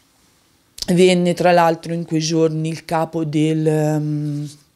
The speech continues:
dell'ufficio immigrati della questura d'Arezzo, venne qui, venne proprio qui, in cucina qui, parlò con me e f-, facciamo la denuncia il giorno dopo, facciamo la denuncia,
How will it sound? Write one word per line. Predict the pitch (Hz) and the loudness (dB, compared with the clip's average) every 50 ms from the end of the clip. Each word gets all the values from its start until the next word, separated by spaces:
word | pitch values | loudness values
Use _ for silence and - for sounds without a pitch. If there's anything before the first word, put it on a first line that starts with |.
| _ _ - - - - _ _ _ - _ _ _ _ - - - - - - - - - - - | _ _ -10 -10 -10 -12 _ _ _ -20 _ _ _ _ -12 -12 -12 -10 -12 -14 -14 -16 -16 -10 -4
dell'ufficio | - 170 165 156 160 - 175 - - 175 | 0 0 0 0 -2 -2 -2 -2 -2 -2
immigrati | 165 165 156 151 147 151 151 151 156 156 160 | -2 -2 -2 -2 -2 0 0 -2 -2 -4 -6
della | 147 156 156 156 | -4 -2 -2 -2
questura | 151 160 - - 170 175 196 | -4 -6 -8 -4 0 0 2
d'Arezzo, | 208 262 277 302 254 185 170 - - - - - - _ | 2 2 2 2 0 -2 -2 -4 -8 -10 -10 -12 -12 _
venne | - 175 175 170 165 165 170 180 196 | -6 -4 -2 -2 -2 -2 -4 -4 -6
qui, | 190 - 233 254 247 214 - - _ _ _ _ _ - | -8 -6 -4 -2 -2 -4 -6 -10 _ _ _ _ _ -14
venne | - 165 170 165 160 165 165 | -8 -6 -4 -2 -2 -2 -2
proprio | 165 - 170 170 - 165 156 | -2 -2 -4 -2 -4 -8 -8
qui, | - 165 165 151 156 151 143 156 175 - - - | -4 -4 -2 -2 -2 -2 -4 -6 -10 -14 -14 -10
in | - 170 151 151 | -6 -6 -6 -6
cucina | - 165 151 - - 175 170 190 208 208 | -6 -6 -4 -4 -2 -2 -2 -4 -4 -4
qui, | - 277 247 202 - - - - - - | -2 0 -2 -2 -2 -8 -18 -20 -16 -6
parlò | - 175 160 156 170 165 175 170 | -2 -2 0 2 2 0 0 0
con | 180 214 226 233 | -2 -4 -2 0
me | 240 240 247 254 226 160 - - - - - - - - - - - - - - - - | 0 0 2 0 0 -2 -4 -10 -16 -20 -18 -18 -16 -16 -16 -18 -18 -18 -20 -20 -12 -4
e | - 190 180 180 175 165 165 165 160 160 160 160 156 156 160 156 156 156 156 156 - - - - - - - - _ | 2 2 4 4 4 4 4 4 4 2 2 2 2 0 0 0 0 0 -2 -2 -4 -6 -8 -10 -12 -14 -18 -20 _
f-, | - - - 190 185 | -16 -10 -6 -6 -4
facciamo | 147 170 165 - 175 170 165 | -2 0 0 0 0 0 -2
la | 160 156 | -2 0
denuncia | 151 151 156 160 170 180 165 - - 160 | 0 0 2 2 2 0 0 0 0 0
il | 156 156 | 0 0
giorno | 143 156 151 156 160 156 | 0 -2 -2 0 0 0
dopo, | 156 170 170 170 | 0 0 -2 -2
facciamo | 151 160 180 175 - 214 214 247 | -6 -8 -6 -2 0 0 2 2
la | 320 392 | 2 0
denuncia, | 381 392 302 220 220 214 185 165 156 - - - 196 - - | 2 2 4 4 4 4 2 2 0 0 0 0 0 -2 -4